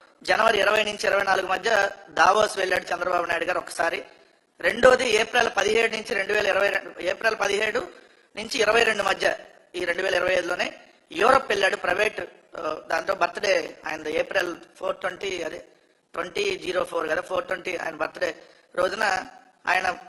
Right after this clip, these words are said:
ఆయన ప్రైవేట్ పర్యటన ఫ్యామిలీతో వెళ్ళాడు. తర్వాత జూలై ఇరవై ఆరు నుంచి ముప్పై ఒకటి మధ్య సింగపూరు, అక్టోబర్ ఇరవై రెండు, ఇరవై నాలుగు మధ్య దుబాయ్ and అబుదాబి, అబుదాబి,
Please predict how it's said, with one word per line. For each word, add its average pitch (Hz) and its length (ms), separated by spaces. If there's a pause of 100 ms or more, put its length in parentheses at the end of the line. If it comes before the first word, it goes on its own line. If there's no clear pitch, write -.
(500)
ఆయన 165 140
ప్రైవేట్ 190 600
పర్యటన 180 600 (140)
ఫ్యామిలీతో 190 440
వెళ్ళాడు. 170 560 (280)
తర్వాత 233 460
జూలై 226 280
ఇరవై 214 280
ఆరు 214 180
నుంచి 208 200
ముప్పై 202 280
ఒకటి 196 140
మధ్య 190 280
సింగపూరు, 190 680 (460)
అక్టోబర్ 254 440
ఇరవై 220 220
రెండు, 220 220
ఇరవై 208 180
నాలుగు 202 220
మధ్య 196 280
దుబాయ్ 202 440
and 185 100
అబుదాబి, 185 520 (320)
అబుదాబి, 190 440